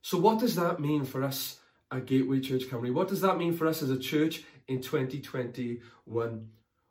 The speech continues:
Well, I believe that this year, as I've been praying and seeking the Lord, I've been praying and seeking the Lord since October last year for this vision. And God has laid it on my heart that the vision for us in twenty twenty-one is to build for the future again.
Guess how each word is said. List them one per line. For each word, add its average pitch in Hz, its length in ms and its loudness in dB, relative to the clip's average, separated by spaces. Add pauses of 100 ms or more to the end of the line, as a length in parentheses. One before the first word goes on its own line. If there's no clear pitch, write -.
Well, 147 120 4
I 185 80 6
believe 165 600 4 (140)
that 123 120 -4
this 147 200 2
year, 143 80 4
as 131 100 2
I've 143 120 2
been 143 180 0
praying 165 380 2
and 131 100 2
seeking 156 380 -2
the 143 60 2
Lord, 131 180 2
I've 131 80 0
been 160 120 0
praying 156 260 2
and 135 100 2
seeking 139 320 -4
the 135 60 0
Lord 135 200 0
since 131 260 -2 (320)
October 151 520 2
last 139 320 2
year 143 160 2
for 143 300 -2
this 131 180 0
vision. 123 500 -4 (500)
And 135 120 -4
God 185 200 4
has 170 160 2
laid 170 240 2
it 175 80 0
on 156 120 0
my 151 100 0
heart 131 340 -6 (580)
that 147 280 4
the 131 60 -2
vision 156 440 4
for 170 200 -2
us 170 200 -2
in 123 240 -8
twenty 156 420 -2
twenty-one 127 680 -6 (540)
is 117 180 -8
to 135 80 -4
build 147 560 2 (240)
for - 160 -12
the 127 80 -4
future 127 460 -2
again. 110 340 -4